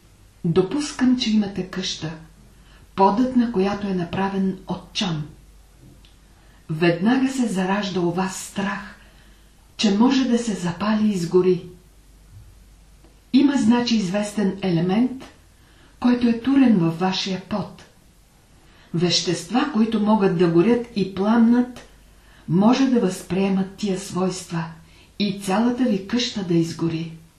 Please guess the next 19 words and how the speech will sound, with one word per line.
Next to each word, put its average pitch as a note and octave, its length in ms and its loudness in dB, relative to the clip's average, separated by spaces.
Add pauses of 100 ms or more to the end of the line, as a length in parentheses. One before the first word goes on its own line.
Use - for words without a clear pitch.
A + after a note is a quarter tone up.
(2500)
Като G3+ 260 -2
е F#3+ 100 2
работило G#3 760 0 (300)
в - 80 -6
органическия G3 840 2
свят F#3+ 400 -2
с - 100 -10
хиляди G#3+ 440 4
години, F3+ 520 2 (800)
това A3 320 -2
чувство F3 600 -6 (540)
е F3+ 100 0
направило F#3 580 0
хората A#3 520 -2
и F#3 100 -2
животните F3 840 -6 (600)
роби G3 440 4
на E3+ 160 2
страха. - 600 -8